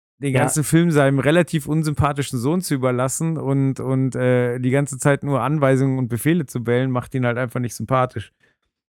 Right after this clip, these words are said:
Speaker 2: Aber man muss sagen, in, dazu muss man sagen, ähm, in
Speaker 1: <laughs>
Speaker 2: Suicide Squad war er ziemlich, also da war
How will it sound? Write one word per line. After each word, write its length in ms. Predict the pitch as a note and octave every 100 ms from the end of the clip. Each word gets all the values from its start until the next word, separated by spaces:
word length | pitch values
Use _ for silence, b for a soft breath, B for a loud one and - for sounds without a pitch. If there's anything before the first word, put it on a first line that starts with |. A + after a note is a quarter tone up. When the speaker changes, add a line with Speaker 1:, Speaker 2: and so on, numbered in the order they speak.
| _ _ _ _ _ _ _
Speaker 2:
Aber 160 | C3 C#3
man 180 | D#3
muss 180 | D3+ D3
sagen, 280 | D3+ D3 D3
in, 1000 | D3 C3+ C3 C3 C3 C3+ B2+ C3 C3 - _ _ _ _ _ -
dazu 180 | A2+ A3
muss 160 | B3+
man 120 | A#3
sagen, 320 | G#3 F#3 G3 F#3+ B B B -
ähm, 440 | C3 C3 C3 C#3 - -
in 260 | C#3 B2+ C3
Speaker 1:
<laughs> 0 |
Speaker 2:
Suicide 380 | G3 F#3+ C3+
Squad 420 | B2 - A#2 - - _
war 160 | A#2+ A2+
er 120 | A2
ziemlich, 420 | - A2+ - -
also 220 | A#2+ A#2
da 240 | G#2+ A#2 A#2+
war 120 | B2+